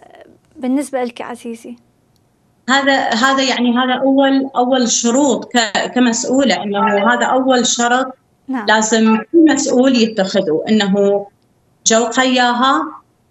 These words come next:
Speaker 2: قداس يانو.
Speaker 1: مم.
Speaker 2: لازم تكون مسؤول، لازم تكون مسؤول على حضورك، أهم شيء الحضور، لأنه إذا أنت ما ماخذ هذا الشيء كشيء يعني serious،
Speaker 1: مم.
Speaker 2: ما راح تطيق تكمل،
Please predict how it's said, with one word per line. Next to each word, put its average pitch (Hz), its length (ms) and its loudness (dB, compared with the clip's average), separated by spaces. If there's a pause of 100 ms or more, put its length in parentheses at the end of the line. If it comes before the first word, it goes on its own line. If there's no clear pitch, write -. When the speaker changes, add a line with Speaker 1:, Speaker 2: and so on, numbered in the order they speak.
(520)
Speaker 2:
قداس 254 520 -2
يانو. 170 460 0 (340)
Speaker 1:
مم. 208 160 -10 (500)
Speaker 2:
لازم 269 600 -2
تكون 254 480 0
مسؤول، 220 580 0
لازم 240 360 0
تكون 240 500 -2
مسؤول 294 400 0
على 233 220 -2
حضورك، 208 640 -2 (160)
أهم 269 260 0
شيء 233 340 -2
الحضور، 202 360 -2 (400)
لأنه 269 340 0
إذا 269 180 0
أنت 277 500 0 (600)
ما 302 200 4
ماخذ 254 560 -2
هذا 240 160 0
الشيء 226 560 -2 (460)
كشيء 254 480 0 (320)
يعني 202 340 0
serious، 302 680 0 (340)
Speaker 1:
مم. 220 100 -6
Speaker 2:
ما 311 180 2
راح 392 220 -2
تطيق 196 260 -4
تكمل، 175 560 -6